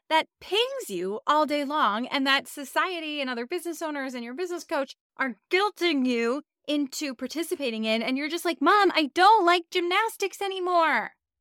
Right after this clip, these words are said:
So we've gotta get your social media converting into sales, and that's what this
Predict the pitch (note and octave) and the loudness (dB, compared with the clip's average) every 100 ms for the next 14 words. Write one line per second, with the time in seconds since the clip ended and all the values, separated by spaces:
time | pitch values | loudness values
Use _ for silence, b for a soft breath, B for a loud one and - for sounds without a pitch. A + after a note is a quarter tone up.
0 | _ - D#4 D4 F4 G4 A4+ G#4 G#4 C4+ | _ -6 -2 2 2 2 2 2 2 2
1 | B3+ C4 - C#4+ - B3+ A#3+ A#3 D4+ E4+ | 2 2 2 0 0 -2 -2 0 2 2
2 | F#4 - C#4 A#3 A#3+ B3+ B3+ B3+ A#3 A3+ | 2 0 0 4 4 4 2 2 2 2
3 | A3 A3 - F#3+ E3+ F3+ - B3 D4 F#4 | 2 -4 -2 0 0 -2 2 6 6 6
4 | - F#4 A#3 B3+ B3 - | 4 0 4 4 4 0